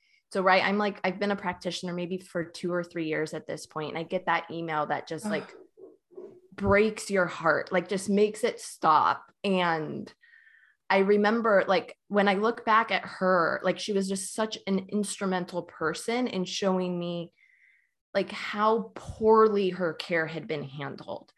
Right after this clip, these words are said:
Speaker 1: right? She had been thrown prescriptions.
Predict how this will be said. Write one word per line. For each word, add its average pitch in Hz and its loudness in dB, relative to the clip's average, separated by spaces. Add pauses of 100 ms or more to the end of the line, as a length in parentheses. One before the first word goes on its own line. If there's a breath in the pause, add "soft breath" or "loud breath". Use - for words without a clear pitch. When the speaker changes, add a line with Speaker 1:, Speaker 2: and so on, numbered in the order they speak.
(280 soft breath)
Speaker 1:
right? 202 0
She 226 0
had 196 2
been 196 0
thrown 226 2
prescriptions. 165 -6